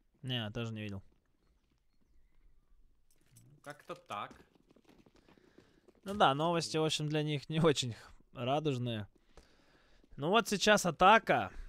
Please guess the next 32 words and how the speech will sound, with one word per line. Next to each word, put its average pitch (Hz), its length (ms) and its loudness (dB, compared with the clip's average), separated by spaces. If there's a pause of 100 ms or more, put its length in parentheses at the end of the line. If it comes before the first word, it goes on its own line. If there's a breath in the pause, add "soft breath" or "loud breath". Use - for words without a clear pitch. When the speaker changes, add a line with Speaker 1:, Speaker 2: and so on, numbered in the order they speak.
(160)
Speaker 1:
Может, 170 320 2
они 165 160 2
вспомнят, 170 720 4
как 131 200 -6
они 131 200 -4
за, 120 640 -2
против 135 300 -2
G 135 160 -4
two 147 260 2
играли. 156 420 2
Пошел 135 380 -2
выход 139 320 -4
на 139 160 -4
мид, 175 260 -2
Waterfalls 156 680 -2
дает 139 200 0
информацию, 170 720 0
Варку 135 300 0
отходит 170 560 -2
и, 120 320 -4 (680 soft breath)
ну, 135 80 -10
тут 175 180 -4
прям 180 260 6
давят 170 420 10
вообще. 135 380 0
Посмотри, 139 360 -2
Сенсей 135 460 0
первый 160 400 4
пропрыг-, 151 460 2
<laughs> 226 800 2
Что 240 220 2
происходит? 165 640 2